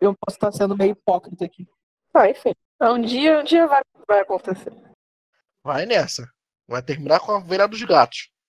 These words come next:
Speaker 1: Com pôster de Crepúsculo na parede.
Speaker 2: Com pôster de Crepúsculo na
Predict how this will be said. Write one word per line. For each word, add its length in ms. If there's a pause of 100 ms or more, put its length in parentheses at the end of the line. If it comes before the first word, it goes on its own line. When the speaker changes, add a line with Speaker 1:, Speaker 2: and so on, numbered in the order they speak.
(200)
Speaker 1:
Com 160
pôster 400
de 100
Crepúsculo 760
na 120
parede. 500 (960)
Speaker 2:
Com 160
pôster 340
de 40
Crepúsculo 360
na 80